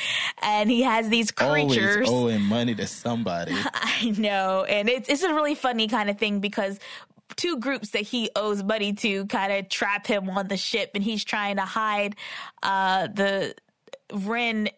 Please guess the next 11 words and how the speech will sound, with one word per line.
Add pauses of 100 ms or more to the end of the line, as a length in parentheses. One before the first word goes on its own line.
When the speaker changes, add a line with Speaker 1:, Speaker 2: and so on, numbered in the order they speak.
Speaker 1:
oh
no,
sorry,
not
Ren, (320)
Rey (100)
Speaker 2:
Rey. (240)
Speaker 1:
and
Finn.
<laughs>
I